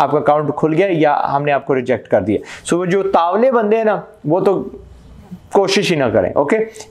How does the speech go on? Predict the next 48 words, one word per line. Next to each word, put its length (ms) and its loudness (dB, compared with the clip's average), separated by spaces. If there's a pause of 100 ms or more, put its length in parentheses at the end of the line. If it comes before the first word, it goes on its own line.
एक 120 0
ये 80 0
बात 300 0
हो 60 0
गई। 160 -2 (320)
दूसरी 320 0
बात 300 0
हो 140 0
गई, 180 0 (760)
इस 100 0
पे 140 2
cost 480 2
क्या 160 2
आती 180 0
है? 60 4
आजकल 640 2 (580)
एक 180 0
तो 100 4
हर 220 2
बंदे 260 0
के 100 0
हाथ 420 -2
में 80 0
mobile 460 2
है, 180 -6 (240)
वो 120 2
हम 180 0
उस 140 -2
पे 120 0
बात 260 0
करेंगे। 380 0 (300)
There 160 4
are 260 2
websites, 500 0
ड्रीम 400 -2
टाइम्स 340 0
हो 120 0
गया, 260 2
और 200 -4 (420)
एक 200 2
मेरे 220 0
जहन 300 0
में 160 0
नहीं 140 0
आ 160 2
रही, 220 0
सुना 320 0
था 360 0